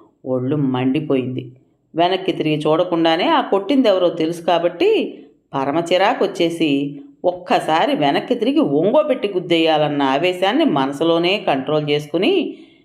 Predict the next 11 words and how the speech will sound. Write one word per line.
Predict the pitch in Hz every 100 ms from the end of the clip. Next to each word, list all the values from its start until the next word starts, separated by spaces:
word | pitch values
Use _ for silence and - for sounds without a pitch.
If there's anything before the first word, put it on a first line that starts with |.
| _
"మీరెందుకు | 170 180 214 311 339 349
వచ్చారు | 247 156 160
మావయ్య | 139 139 135 135 143 180
ఇంత | 202 190 262
పొద్దున్నే?" | 254 196 156 147 151 175 220 254 - - _ _
అంటూ | 165 170 165 139 143 139 - - _
మొహమాటంగా | 135 139 143 160 190 202 147 147 165 254
బలవంతపు | 143 131 165 208 269 294
నవ్వు | 262 180 170
నవ్వాడు | 160 147 147 165
కామేషు | - 139 135 156 147 - 131